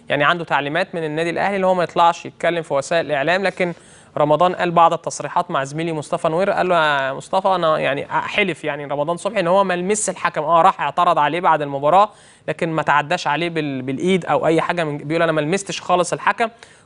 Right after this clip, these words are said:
كل اللي انا قلت له عليه ان هو ظلمنا في الو-، في الوقت او في التايم". يعني رمضان صبحي بيقول ان هو، آه، اعترض على الحكم وقال له: "انت ظلمتنا في الوقت".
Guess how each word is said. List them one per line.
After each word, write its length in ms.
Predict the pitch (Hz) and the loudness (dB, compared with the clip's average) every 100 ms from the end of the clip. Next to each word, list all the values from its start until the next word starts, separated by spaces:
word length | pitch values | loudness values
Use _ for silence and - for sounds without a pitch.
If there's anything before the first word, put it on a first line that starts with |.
| - | 2
كل 220 | 233 240 | 4 6
اللي 160 | 226 233 | 4 4
انا 100 | 220 | 2
قلت 280 | 190 - | -2 0
له 200 | 226 233 | 2 6
عليه 340 | 180 196 247 262 | 6 4 2 0
ان 120 | 240 | 0
هو 420 | 214 233 240 233 - 156 | 0 2 2 0 -2 -2
ظلمنا 440 | 170 196 233 226 | 2 4 2 0
في 100 | 208 | -2
الو-، 260 | 185 185 190 - | 0 2 2 0
في 80 | 180 | 0
الوقت 320 | 180 160 - | 4 4 0
او 100 | 139 | -6
في 100 | - | -6
التايم". 420 | 156 175 160 120 - _ _ _ - | -4 0 0 -2 -16 _ _ _ -6
يعني 320 | 147 147 - | -4 -4 -2
رمضان 300 | 156 151 180 | 0 2 2
صبحي 280 | 185 190 165 | 0 -2 -2
بيقول 280 | 151 175 214 | 0 2 0
ان 140 | 196 | 2
هو، 380 | 185 202 214 208 | 2 4 4 2
آه، 280 | - 160 160 | -2 -2 0
اعترض 380 | 151 - 214 196 | 0 4 4 4
على 80 | 170 | 2
الحكم 340 | - 233 220 | 0 -2 -2
وقال 180 | 196 214 | -2 -2
له: 60 | |
"انت 120 | 208 190 | -4 -2
ظلمتنا 460 | 180 175 170 208 | -2 -2 -2 -2
في 60 | 196 | 0
الوقت". 200 | 214 | 0